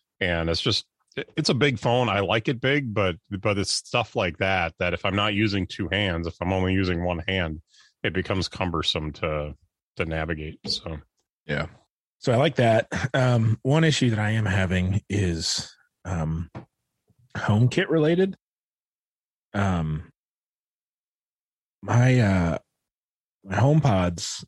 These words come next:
Speaker 2: and my shortcuts on my phone are, um, what's the word? Terrible right now. And I'm not sure what that's about,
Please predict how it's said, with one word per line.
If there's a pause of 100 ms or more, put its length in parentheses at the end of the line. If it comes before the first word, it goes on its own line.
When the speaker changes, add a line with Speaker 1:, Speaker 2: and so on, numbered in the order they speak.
(120)
Speaker 2:
and
my
shortcuts
on
my
phone (800)
are,
um, (320)
what's
the
word? (1700)
Terrible
right
now. (1800)
And
I'm
not
sure
what
that's
about,